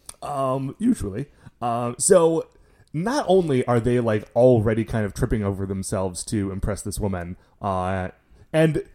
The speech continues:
as soon as she walks up, they're like, "Oh," like, they had been kind of into this dog, um, but as soon as she walks up and it's like, "Oh man, it's her dog," they immediately get super into this dog. Like, "Oh man, you have the best dog. Let me talk to you about it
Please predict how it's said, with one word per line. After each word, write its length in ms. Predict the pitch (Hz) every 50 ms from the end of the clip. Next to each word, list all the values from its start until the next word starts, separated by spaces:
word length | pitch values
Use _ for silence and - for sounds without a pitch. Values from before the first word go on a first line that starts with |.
| _ -
as 160 | 180 180 -
soon 140 | - 226 240
as 100 | 254 -
she 100 | - 240
walks 340 | 214 170 160 156 - 110 117
up, 140 | 131 135 -
they're 80 | 160 185
like, 140 | 190 - -
"Oh," 160 | 123 - - -
like, 260 | 151 156 143 127 123
they 160 | 156 233 269
had 300 | 208 143 135 139 151 143
been 180 | - 165 151 139
kind 300 | - - 110 104 117 123
of 80 | 120 107
into 200 | 120 113 113 120
this 180 | 107 110 104 -
dog, 500 | - 98 95 107 113 120 127 127 139 135 - _ _ _ - _ _ -
um, 580 | 117 107 107 104 107 107 107 104 107 113 120 107
but 140 | - 156
as 120 | 151 147 -
soon 440 | - - - - 180 190 196 202 202
as 420 | - - 131 127 123 123 110 101 - -
she 240 | - - - - 117
walks 360 | 110 120 127 123 123 - -
up 220 | 139 131 139 -
and 120 | - 113 107
it's 100 | 104 101
like, 120 | 107 - _
"Oh 140 | - 117 110
man, 320 | 104 117 110 90 82 82 -
it's 140 | - 113 -
her 140 | - 127 117
dog," 400 | 104 120 107 101 95 92 90 90 - - - - -
they 140 | - 180 214
immediately 400 | 202 202 196 180 175 156 151 135
get 180 | 127 127 -
super 560 | - - - - - - 180 - - 139 127
into 200 | 120 117 107 107
this 200 | 101 95 92 -
dog. 380 | - - 95 85 82 - - -
Like, 220 | 117 104 - - -
"Oh 200 | 147 139 135 135
man, 400 | 135 135 120 101 92 87 87 95 - _ _ -
you 220 | 110 113 139 151
have 220 | 127 127 131 120 123
the 60 | 139
best 280 | - 127 127 127 -
dog. 440 | - 123 110 101 92 87 90 92 95 - - _ _ - _
Let 180 | - 123 135
me 100 | 139 135
talk 280 | - - 160 156 156 -
to 80 | - 135
you 140 | 120 110
about 280 | 104 90 113 98 98 98
it 240 | 98 98 - -